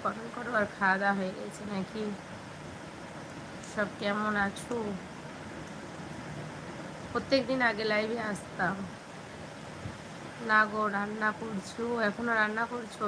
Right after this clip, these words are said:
রান্না আমার হয়ে গেছে। কি রান্না করছো? যাবো খেতে। কি রান্না করছো? চলে যাচ্ছি খেতে তাহলে।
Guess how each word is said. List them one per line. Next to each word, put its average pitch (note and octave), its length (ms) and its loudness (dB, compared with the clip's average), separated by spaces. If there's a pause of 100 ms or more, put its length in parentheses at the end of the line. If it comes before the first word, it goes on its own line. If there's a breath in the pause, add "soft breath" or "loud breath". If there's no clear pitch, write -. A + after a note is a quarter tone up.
(100)
রান্না G3+ 320 4
আমার G#3+ 220 -2
হয়ে G#3+ 180 6
গেছে। G3 260 -2
কি A#3 160 0
রান্না G#3+ 240 6 (100)
করছো? G#3+ 340 0 (320)
যাবো G#3 220 8 (120)
খেতে। A3+ 260 -2 (4000)
কি B3+ 180 0
রান্না A3+ 300 6
করছো? A#3+ 300 -2 (200)
চলে A3 240 2
যাচ্ছি A#3 320 2
খেতে G#3 280 0
তাহলে। G3+ 340 2